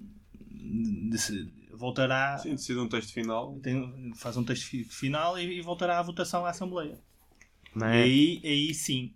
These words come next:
Speaker 1: se
Speaker 2: É,
Speaker 1: for
Speaker 2: final.
Speaker 1: aprovado, ap-, será publicado em Diário da República e depois de ser publicado em Diário da República é que ficará,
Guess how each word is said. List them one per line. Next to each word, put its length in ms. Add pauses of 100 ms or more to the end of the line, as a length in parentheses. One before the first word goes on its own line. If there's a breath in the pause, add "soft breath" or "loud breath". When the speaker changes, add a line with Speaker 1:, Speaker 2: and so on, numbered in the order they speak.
Speaker 1:
se 240
Speaker 2:
É, 200
Speaker 1:
for 380
Speaker 2:
final. 120
Speaker 1:
aprovado, 600 (800)
ap-, 200 (280)
será 240
publicado 440
em 260
Diário 240
da 80
República 380
e 80
depois 260
de 80
ser 80
publicado 440
em 120
Diário 260
da 80
República 340
é 40
que 60
ficará, 500